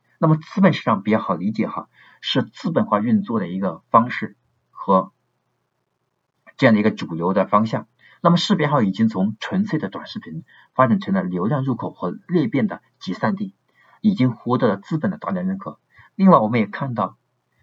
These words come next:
视频号它不简单是一个新的平台和入口，它更多的是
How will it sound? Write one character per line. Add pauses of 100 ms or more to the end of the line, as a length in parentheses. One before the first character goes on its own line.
视
频
号
它
不
简
单
是
一
个 (240)
新
的
平
台
和
入
口， (300)
它
更
多
的
是